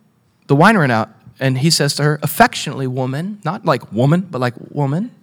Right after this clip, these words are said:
It's affectionate. It's a term of, a term of endearment in that culture. He says, "What the, what is that, what does that worry concern me? My time has not yet come." You know what that is for Mary? You'll have this as a mom, won't you? Adjustments. I've gotta give you to the Lord.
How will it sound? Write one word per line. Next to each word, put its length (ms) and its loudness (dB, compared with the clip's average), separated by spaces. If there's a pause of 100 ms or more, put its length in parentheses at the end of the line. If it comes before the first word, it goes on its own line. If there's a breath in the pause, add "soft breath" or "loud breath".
(160)
It's 100 -10
affectionate. 440 -4 (120 loud breath)
It's 80 -16
a 40 -14
term 180 6
of, 100 6
a 60 6
term 260 0
of 80 0
endearment 320 0
in 80 -6
that 120 -4
culture. 360 -8 (680 soft breath)
He 80 -10
says, 120 -4
"What 140 -10
the, 120 -2
what 200 0
is 100 0
that, 400 0
what 120 4
does 160 2
that 240 2
worry 260 -2
concern 480 -4
me? 220 -2
My 140 -2
time 260 -8
has 160 -8
not 120 -4
yet 140 -4
come." 300 -2 (2250)
You 60 -8
know 40 0
what 80 -4
that 100 -2
is 140 -2
for 100 -4
Mary? 300 -4
You'll 180 0
have 200 4
this 120 -2
as 120 -4
a 20 -4
mom, 220 -2
won't 240 -6
you? 160 -2
Adjustments. 880 -8 (800)
I've 80 -20
gotta 160 -14
give 220 -10
you 80 -10
to 80 -12
the 100 -14
Lord. 300 -16